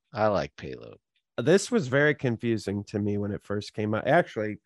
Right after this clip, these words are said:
Speaker 2: for a while after it came out. So this came out right at the beginning of the pandemic or during the pandemic. So we weren't getting a lot of reps with this one. And, uh, y-, we could talk about it, but basically the biggest thing to know is that these don't care about terrain.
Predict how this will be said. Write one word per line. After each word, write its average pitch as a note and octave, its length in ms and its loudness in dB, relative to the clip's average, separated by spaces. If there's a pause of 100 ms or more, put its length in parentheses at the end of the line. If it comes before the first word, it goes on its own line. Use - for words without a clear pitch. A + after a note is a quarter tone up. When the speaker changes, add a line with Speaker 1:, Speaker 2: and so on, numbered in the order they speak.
Speaker 2:
for A#2 140 0
a G#2 60 -2
while G2 440 -4
after - 240 -8
it F#2+ 80 -8
came A2+ 160 -2
out. G#2 160 -4
So - 80 -8
this E3 160 0
came E3+ 260 4
out C3 280 4 (800)
right D#3 300 2
at F3 120 -2
the D#3+ 60 -12
beginning D3 440 0
of D#4+ 60 -2
the D#4 60 -4
pandemic C4+ 760 -4
or D3 160 -4
during F3+ 360 2
the F#3+ 80 2
pandemic. F#3+ 640 0
So - 140 -6
we C3+ 140 4
weren't D#3 260 0
getting C#3 160 -6
a C#3 60 -2
lot C#3+ 260 4
of A#2 180 -2
reps A#2 480 -4 (600)
with C#3+ 160 4
this D#3 280 4
one. E3+ 280 6
And, B2 440 0 (1000)
uh, A#2+ 360 -2
y-, C#3 120 -8
we D3 220 -2
could D3+ 160 -4
talk A#2+ 240 0
about A2+ 180 0
it, G#2 80 -6
but A#2+ 200 -6
basically C3 880 -2
the B2+ 100 -8
biggest C3+ 500 -2
thing C#3+ 180 2
to B2+ 80 2
know B2+ 320 4
is A#2+ 180 -2
that A2+ 200 -4
these B2+ 200 -4
don't B2+ 220 0
care A#2+ 180 0
about G2+ 280 -2
terrain. F#2+ 340 -10